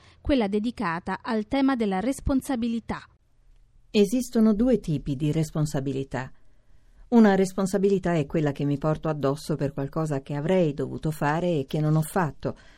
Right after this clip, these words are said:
Speaker 2: Dovevo fare quell'atto, ma per vigliaccheria o per paura non l'ho fatto. Altro invece è non avere scelta, ma poter agire soltanto in un modo, laddove però il male commesso non è mai banale,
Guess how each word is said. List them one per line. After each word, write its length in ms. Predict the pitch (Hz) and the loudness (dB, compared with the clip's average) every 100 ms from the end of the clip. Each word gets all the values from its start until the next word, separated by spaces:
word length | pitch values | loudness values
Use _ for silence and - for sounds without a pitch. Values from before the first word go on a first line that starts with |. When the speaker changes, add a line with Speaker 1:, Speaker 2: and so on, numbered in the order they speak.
| _ - | _ -8
Speaker 2:
Dovevo 500 | 165 151 185 175 143 | -2 6 8 6 4
fare 320 | - 139 135 | -2 -2 0
quell'atto, 500 | 175 175 160 170 151 | 0 2 2 0 -2
ma 220 | 147 147 - | -4 -4 -8
per 220 | - 143 | -4 -4
vigliaccheria 720 | 143 147 147 147 170 202 190 131 | -2 -2 -2 -2 0 4 4 2
o 60 | |
per 200 | - 139 | -4 -6
paura 480 | - 165 139 147 143 | 0 0 0 -4 -4
non 220 | 160 175 175 | 0 2 2
l'ho 80 | |
fatto. 580 | 139 - - - - 120 - - - - - - | 0 -4 -12 -14 -12 -12 -12 -20 -20 -20 -20 -4
Altro 420 | 269 233 - 160 | 0 0 0 0
invece 640 | 156 170 165 151 - 156 | 2 2 2 0 0 0
è 60 | 170 | 2
non 260 | 170 202 208 | 4 4 4
avere 240 | 196 190 | 2 -2
scelta, 640 | 175 - 170 139 - 156 156 - - - | -4 -2 -2 -2 -4 -6 -6 -18 -20 -4
ma 120 | 208 | -2
poter 320 | 202 220 240 226 | 0 0 2 2
agire 340 | 202 208 160 | 2 2 2
soltanto 560 | 160 190 190 233 226 220 | -2 -6 -2 0 2 4
in 140 | 208 | 4
un 100 | 208 | 4
modo, 440 | 185 - - - - - | 4 0 -6 -12 -16 -8
laddove 480 | 147 147 151 143 147 | -2 0 2 2 2
però 360 | 170 160 127 - | 2 2 2 -2
il 200 | 156 143 | -2 2
male 340 | 156 151 151 | 4 4 0
commesso 560 | 151 143 143 147 151 147 | -2 0 0 0 -2 -2
non 220 | 139 135 | 0 0
è 60 | 135 | 0
mai 280 | 180 180 | 2 0
banale, 540 | 135 139 135 123 131 | 0 -2 -2 -2 -4